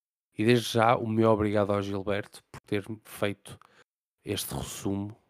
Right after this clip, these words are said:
eh, enquanto eu tratava das notícias que vocês vão ouvir já de seguida no nosso segmento. Então,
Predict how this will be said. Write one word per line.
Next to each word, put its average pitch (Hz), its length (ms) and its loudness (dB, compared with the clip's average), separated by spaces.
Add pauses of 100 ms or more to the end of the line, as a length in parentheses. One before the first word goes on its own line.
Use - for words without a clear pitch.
(100)
eh, 107 420 -14
enquanto 95 320 -2
eu 101 60 -4
tratava 95 580 -4 (580)
das 98 200 -6
notícias 98 560 -8
que - 80 -20 (100)
vocês 95 320 -10
vão 101 140 -4
ouvir 98 240 -2
já 98 200 -2
de - 120 -10
seguida 98 420 -10 (1400)
no 107 320 -2
nosso 101 260 -4
segmento. 92 560 -6 (1300)
Então, 131 320 4